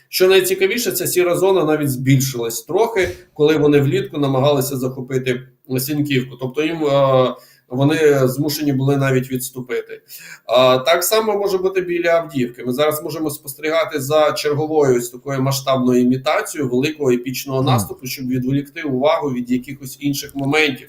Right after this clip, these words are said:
Speaker 1: Ну, наприклад, це може бути як Запорізька область, так і лівобережна Херсонщина, де також збільшується, е, сіра зона.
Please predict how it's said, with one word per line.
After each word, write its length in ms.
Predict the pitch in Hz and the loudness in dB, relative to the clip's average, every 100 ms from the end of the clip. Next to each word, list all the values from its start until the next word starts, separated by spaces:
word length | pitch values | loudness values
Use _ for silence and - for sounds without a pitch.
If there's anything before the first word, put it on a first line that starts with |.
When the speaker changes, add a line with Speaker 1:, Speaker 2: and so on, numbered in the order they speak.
| _ | _
Speaker 1:
Ну, 100 | 165 | -6
наприклад, 540 | - 131 165 - 127 - | -2 -2 -4 -6 -6 -6
це 80 | 135 | -4
може 200 | 131 131 | -4 -4
бути 240 | 127 131 | -6 -2
як 120 | 123 | -4
Запорізька 500 | 123 135 175 - 190 | -4 -8 -6 -4 -2
область, 280 | 180 147 135 | -2 -2 -6
так 140 | 127 131 | -8 -6
і 20 | |
лівобережна 580 | 135 131 139 143 - 131 | -4 -2 0 -2 -2 -6
Херсонщина, 600 | 131 - 160 156 147 127 | -6 -8 -8 -8 -4 -4
де 280 | 123 127 135 | -2 -2 -2
також 400 | 139 156 147 127 | -4 -6 -6 -8
збільшується, 640 | 120 135 127 127 120 127 | -6 -4 -2 -2 0 0
е, 640 | 123 120 113 113 117 110 | 0 0 -2 -4 -4 -2
сіра 300 | - 123 117 | -2 -4 -4
зона. 220 | 110 110 | -6 -12